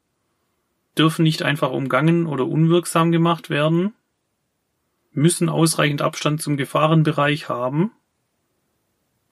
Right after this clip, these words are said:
Schutzeinrichtungen dürfen die Beobachtung des Arbeitsvorgangs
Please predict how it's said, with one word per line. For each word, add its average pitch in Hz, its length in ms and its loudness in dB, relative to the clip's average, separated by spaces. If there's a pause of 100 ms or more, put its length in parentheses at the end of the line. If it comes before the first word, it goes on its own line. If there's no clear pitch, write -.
(200)
Schutzeinrichtungen 156 800 0
dürfen 143 220 -2
die 135 60 -4
Beobachtung 143 760 -2
des 127 160 -8
Arbeitsvorgangs 151 1080 0